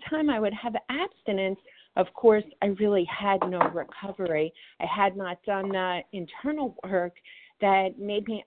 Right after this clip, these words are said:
understand more than just, "How could I do this?" And, of course, it makes perfect sense to me now why I did it, because at times where I would say, "It's okay, that person hurt me, but it's okay," instead of,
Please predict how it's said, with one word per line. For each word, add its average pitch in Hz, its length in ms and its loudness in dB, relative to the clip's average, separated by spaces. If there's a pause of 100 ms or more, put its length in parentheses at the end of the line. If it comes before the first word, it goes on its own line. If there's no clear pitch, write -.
understand 202 680 -6
more 226 220 -6
than 233 180 -4
just, 220 340 -4
"How - 260 -8
could 311 180 -2
I 302 140 2
do 277 340 -4
this?" 165 340 0 (680)
And, 226 340 -2
of 226 160 -4
course, 277 260 -2
it 269 80 0
makes 247 280 -4
perfect 320 500 -4
sense 208 200 -4 (100)
to 214 60 -4
me 214 120 0
now 220 220 2
why 233 320 4
I 269 160 0
did 254 260 0
it, 160 320 2
because 214 420 0 (680)
at 214 180 2
times 240 400 -4
where 240 160 2
I 240 120 6
would 233 200 0
say, 247 260 -6
"It's - 200 -10
okay, 240 720 -4 (340)
that 262 220 -8
person 285 400 -8
hurt 262 240 -8
me, 294 100 -4
but 285 140 -4
it's 349 220 -6
okay," 247 720 -4
instead 233 360 -2
of, 220 100 -4